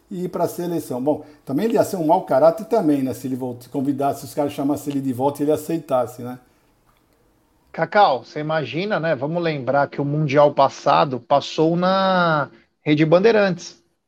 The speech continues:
Speaker 2: Coincidência ou não, a Rede Globo comprou de volta, já sabendo quem ia, é, transmitir.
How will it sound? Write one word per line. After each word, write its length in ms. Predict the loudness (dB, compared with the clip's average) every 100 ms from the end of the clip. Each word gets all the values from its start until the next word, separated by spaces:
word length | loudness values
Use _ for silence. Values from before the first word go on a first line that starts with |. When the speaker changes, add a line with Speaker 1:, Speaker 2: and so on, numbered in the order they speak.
| _ _ _ _
Speaker 2:
Coincidência 880 | -2 0 0 0 0 2 2 0 -2
ou 60 | -2
não, 240 | 0 0
a 60 | 0
Rede 220 | 0 -2
Globo 280 | -2 -2 -2
comprou 520 | -4 -4 -2 2 2
de 100 | 2
volta, 500 | 0 4 4 4 -2
já 200 | 0 0
sabendo 600 | 4 2 2 0 0 0
quem 380 | -2 -6 -4 0
ia, 400 | 4 4 4 0 _ _ _ _ _ _
é, 400 | 4 6 6 4
transmitir. 880 | 2 -2 0 0 -2 -2 -2 -2